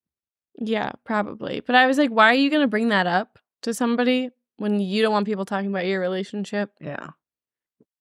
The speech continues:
Speaker 2: You know what I thought was funny in the very, very beginning? They show everybody washing their dogs.
Speaker 1: Mm-hmm.
Speaker 2: And then you see Jen with all these kittens. <laughs>
Speaker 1: Yeah.
Speaker 2: I thought that was funny.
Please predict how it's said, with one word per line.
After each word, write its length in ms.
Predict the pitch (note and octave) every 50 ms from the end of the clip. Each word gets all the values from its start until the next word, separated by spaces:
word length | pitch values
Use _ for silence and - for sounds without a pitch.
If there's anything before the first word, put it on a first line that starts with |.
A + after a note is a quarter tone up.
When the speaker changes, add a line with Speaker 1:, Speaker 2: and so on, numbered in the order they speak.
| _ _ -
Speaker 2:
You 60 | F#3+
know 100 | G3 F#3+
what 80 | F#3+ F#3+
I 80 | F#3
thought 240 | E3+ - D3+ C3 G2+
was 160 | B2 E3 -
funny 320 | - C#3 C#3 C#3+ C#3+ D3 D3+
in 140 | D3 D3+
the 100 | C#3 B2+ D#3+ -
very, 280 | - D#3+ D#3+ E3 F3 F3
very 280 | E3+ E3 E3 F3 F3 F3
beginning? 640 | E3 E3+ E3 F3 D3 D3 D#3 E3 F3 F#3+ F#3+ - _ _ _ _ - - - - - _ -
They 100 | E3+ E3
show 180 | - G3+ F#3
everybody 540 | D3 A#2+ D3 D#3+ E3 E3 D#3+ D#3+ D#3+ E3+ F3
washing 460 | E3 D3+ C#3 C#3 D3 D3+ - F3+ E3+
their 140 | D#3+ D3+ D3+
dogs. 480 | D3+ C#3+ B2+ C3 C3+ D3 F3 - - - - _ _ - - -
Speaker 1:
Mm-hmm. 360 | A#3 G3 G3+ G#3 G3 G3 G#3 G3+ - - - - - _ -
Speaker 2:
And 180 | F#3+ F#3 F#3 F3+
then 180 | F3 F3 F3+
you 60 | F3+
see 240 | E3+ - - F#3+ E3+
Jen 340 | E3 - D3+ C#3 D3 D#3 D#3
with 160 | D3 D3 -
all 120 | E3 E3 D#3+
these 180 | D#3 D3+ -
kittens. 480 | - - E3+ - - A2+ C#3 F3+ F#3+ A#3
<laughs> 180 | C4+ C4 -
Speaker 1:
Yeah. 460 | - A#3+ B3+ A3 C#4+ F#4 G#3 G3+ F#4+ F#4 - - - - - - _ - - - - _ - - - _ _ - D4+ - _ _ - D4 _ _ _ _ _ _ _ - - _ _ _ _ _ _ _ _ - - _ _ _ _ _ _ _ _ _ _ _ _ _ _ _ _ _ _ _ - - - - _ _ _ _ _ _ _ _ _ _ _ _ _ _ _ _ -
Speaker 2:
I 20 | - -
thought 200 | F3+ E3+ E3+ -
that 200 | - F#2+ - -
was 160 | - - -
funny. 480 | - - - - - - - - E3